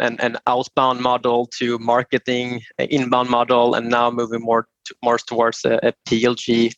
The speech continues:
uh, structure and, and approach. So we have had a lot of different stages, uh, along the way. And it's not the same company that, that it was, like, five years ago, but it's, in some way it still is. Um, so,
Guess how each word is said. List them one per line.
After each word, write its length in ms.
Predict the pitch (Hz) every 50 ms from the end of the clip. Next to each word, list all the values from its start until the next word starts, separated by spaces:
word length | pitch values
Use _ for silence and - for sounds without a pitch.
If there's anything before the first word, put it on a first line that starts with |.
| _ _ _ _ -
uh, 240 | 120 113 110 113 113
structure 480 | - - 131 117 - - - 127 117
and, 160 | 117 113 117 -
and 100 | 120 120
approach. 480 | 113 - - 127 139 175 - - - - - - - - - - - -
So 160 | - - 147
we 140 | 135 135 139
have 180 | 135 135 139 127
had 280 | 127 139 156 151 147
a 40 | 147
lot 200 | 135 135 135 135
of 160 | 135 123 117
different 480 | - 123 120 - - 127 120 120 113 - - _ _ _ _ _ _ _ _ _ _ _ _ _ _ - - -
stages, 680 | - - - 143 135 131 - 135 131 127 120 - - -
uh, 220 | - 120 117 113 117
along 320 | - 117 117 120 120 120 117
the 80 | 120
way. 280 | 113 113 110 120 143 151 _ _ _ _ _ _ _ _ -
And 340 | 120 120 117 113 113 113
it's 200 | - 131 131 -
not 180 | 143 139 135 -
the 60 | 139
same 240 | - - 143 135 131
company 380 | - 143 135 127 - 135 123 120
that, 200 | 123 120 117 - _ _ -
that 140 | 123 117 110
it 120 | 120 117 -
was, 200 | 117 113 - -
like, 200 | 117 113 - -
five 320 | - - 120 117 117 117
years 280 | 117 117 117 113 - - -
ago, 240 | 131 147 170 - _ _ - - - - _ _ -
but 380 | 127 117 117 113 113 - _ _ -
it's, 380 | - 139 - - - - - -
in 120 | - 147
some 200 | 139 - 160 160
way 120 | 151 143 135
it 80 | 135
still 260 | - - - 123 113 117
is. 300 | 123 147 - - - - _ _ _ _ _ - _ _ _ -
Um, 640 | - 117 117 117 113 113 113 113 113 113 113 110 113 _ _ _ -
so, 460 | - - 139 127 127 127 123 120 -